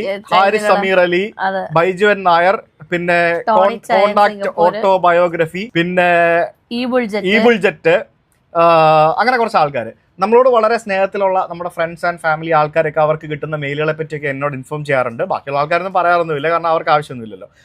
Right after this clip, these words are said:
Speaker 2: അപ്പൊ അവരെഴുതിയിരിക്കുന്നത്, "നിങ്ങളൊക്കെ ഈ പരനാറി ഭക്തനെ എങ്ങനെ സഹിക്കുന്നു?"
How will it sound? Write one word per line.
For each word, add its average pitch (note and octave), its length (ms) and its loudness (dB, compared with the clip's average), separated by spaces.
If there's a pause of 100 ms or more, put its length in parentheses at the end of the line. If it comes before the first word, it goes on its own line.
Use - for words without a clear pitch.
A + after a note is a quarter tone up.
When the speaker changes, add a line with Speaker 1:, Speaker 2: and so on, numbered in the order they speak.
(140)
Speaker 2:
അപ്പൊ F#3 140 2
അവരെഴുതിയിരിക്കുന്നത്, G#3+ 840 0 (460)
"നിങ്ങളൊക്കെ A3 420 2
ഈ G#3+ 140 -2 (120)
പരനാറി F#3+ 420 2
ഭക്തനെ F3+ 400 -2
എങ്ങനെ D#3+ 220 -4
സഹിക്കുന്നു?" C3+ 520 -6